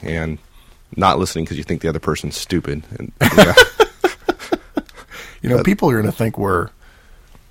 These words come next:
Speaker 2: we're arrogant. <laughs>
Speaker 1: No, no,
Speaker 2: Like
Speaker 1: no. I, I, that's, that's, that's my problem, not, not anybody
Speaker 2: Well,
Speaker 1: else's. <laughs>
Speaker 2: I, I, I would, I would suggest that, uh, that's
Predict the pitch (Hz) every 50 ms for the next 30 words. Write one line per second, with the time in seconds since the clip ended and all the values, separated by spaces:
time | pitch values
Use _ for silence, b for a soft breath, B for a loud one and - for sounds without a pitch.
0 | _ - - - 98 98 - - - - - - 98 98 107 107 98 - 76 -
1 | - - 113 127 123 - - - 214 - - - - 165 190 202 180 151 151 139
2 | 113 113 110 127 113 - - 117 107 - - - B B B B B B - 123
3 | - 67 107 - - - 120 123 - - - - - 107 110 117 117 - - -
4 | - - - - - - - 101 104 - - 95 98 95 - 90 78 71 73 78
5 | 78 80 85 - - - - 65 82 85 87 87 87 87 80 78 78 80 80 -
6 | - - - - - - - - 139 139 - 147 147 - - 151 - 127 - -
7 | 139 156 180 180 160 135 120 - 123 127 143 160 175 160 - - 127 113 127 143
8 | - 156 - - 127 110 107 107 110 113 113 120 123 - - -